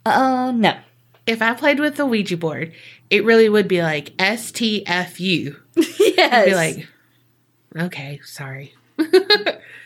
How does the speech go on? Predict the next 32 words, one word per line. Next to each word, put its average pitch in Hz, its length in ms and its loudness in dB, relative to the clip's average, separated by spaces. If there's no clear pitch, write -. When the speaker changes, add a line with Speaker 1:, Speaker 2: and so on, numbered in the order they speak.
Speaker 1:
Like, 170 260 -2
"Let 185 280 2
me 175 260 -2
fucking 202 300 0
talk." 196 380 -2
<laughs> 349 100 0
Speaker 2:
Be 262 120 -4
like, 247 320 -4
"Look, 294 320 0
I'm 262 160 -4
gonna 349 300 2
let 294 200 4
you 330 60 4
finish, 233 480 0
but - 240 0
first, - 560 0
let 208 100 -2
me 214 60 0
take 196 180 -2
a 185 40 -4
selfie." - 500 -10
Speaker 1:
Yeah, - 200 2
all 277 200 6
I 269 140 4
thought 226 220 0
about 202 180 4
when 190 100 -2
you 220 80 0
said, 190 240 -2
"But 175 140 -6
first," 190 420 0
was, 165 300 -2